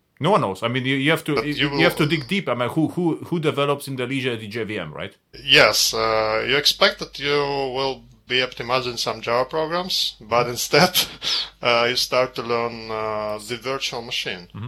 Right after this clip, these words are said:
Speaker 1: C, <laughs> probably.
Speaker 2: Uh, yeah. Getting back to C plus plus
Speaker 1: Mm-hmm.
Speaker 2: and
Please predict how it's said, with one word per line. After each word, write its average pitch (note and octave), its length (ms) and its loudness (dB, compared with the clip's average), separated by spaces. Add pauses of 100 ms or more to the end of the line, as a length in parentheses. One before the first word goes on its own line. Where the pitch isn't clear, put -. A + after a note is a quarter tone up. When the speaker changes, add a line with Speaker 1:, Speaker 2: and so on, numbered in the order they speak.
(160)
Speaker 1:
C, - 320 -10 (140)
<laughs> - 180 -20
probably. A#2 320 -8 (1120)
Speaker 2:
Uh, A#2+ 200 -2
yeah. C3+ 400 6 (1040)
Getting A#2 260 2
back B2 220 0
to A2 120 -6
C - 200 -4
plus A2 260 -4
plus C3 460 4
Speaker 1:
Mm-hmm. G#2 120 -6
Speaker 2:
and F#2 600 -10